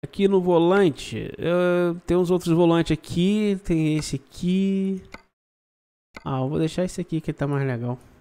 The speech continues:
E aqui embaixo a gente bota mais o quê? Mais acessório? Tá, aqui a gente pode botar um copo.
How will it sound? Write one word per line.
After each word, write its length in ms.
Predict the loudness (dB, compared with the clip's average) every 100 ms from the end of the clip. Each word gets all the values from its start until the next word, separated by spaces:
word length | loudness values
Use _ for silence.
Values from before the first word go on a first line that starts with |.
| _ _ -6
E 80 |
aqui 180 | -6 -4
embaixo 320 | -2 0 0
a 20 | -2
gente 140 | -4
bota 320 | -2 -2 0
mais 220 | -2 -2
o 60 | -4
quê? 180 | -6 -6
Mais 200 | -6 -8
acessório? 600 | -8 -8 -6 -4 -4 -8 _ _ _ _ _ _ _ _ -8
Tá, 300 | -6 -6 -12 _ -12
aqui 280 | -12 -6 -6
a 20 |
gente 180 | -6 -4
pode 140 | -2
botar 220 | -2 -4
um 80 | -6
copo. 420 | -2 -2 -2 -4